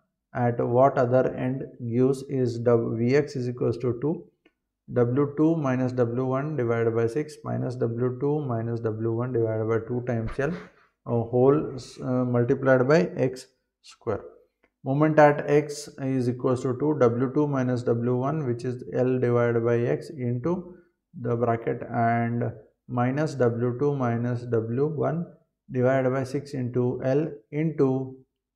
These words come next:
X cube. So this is the part of shear force what we are going to find out for this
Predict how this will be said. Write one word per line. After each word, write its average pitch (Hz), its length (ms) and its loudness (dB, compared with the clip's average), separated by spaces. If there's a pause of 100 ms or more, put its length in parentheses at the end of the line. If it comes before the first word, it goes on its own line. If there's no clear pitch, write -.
(100)
X 123 260 -2 (340)
cube. 110 200 -2 (500)
So 127 340 0
this 143 280 2
is 139 160 0
the 147 100 2
part 131 320 2
of 151 220 0 (200)
shear 127 260 0
force 156 300 -2
what 120 300 2
we 123 120 2
are 120 120 4
going 113 280 -2
to 113 200 -2
find 117 240 -4
out 135 180 -2
for 117 220 -4
this 117 320 -4